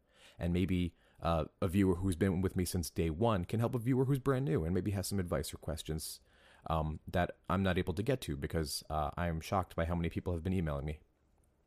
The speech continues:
Um, but I'll try to get to as many emails as possible.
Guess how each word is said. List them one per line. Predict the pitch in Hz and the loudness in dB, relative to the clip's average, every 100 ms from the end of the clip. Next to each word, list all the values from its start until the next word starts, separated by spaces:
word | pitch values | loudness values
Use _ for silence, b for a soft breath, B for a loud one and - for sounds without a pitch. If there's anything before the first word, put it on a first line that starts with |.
| _ _ - 98 | _ _ -4 2
Um, | 92 87 82 - - | 2 2 -2 -6 2
but | 90 | 4
I'll | 95 | 4
try | 110 | 4
to | 95 | 4
get | 92 | 2
to | 90 | -2
as | 85 | -2
many | 85 73 | 0 0
emails | 85 78 | 0 -2
as | 78 | -4
possible. | 82 82 69 69 | -2 -2 -2 -6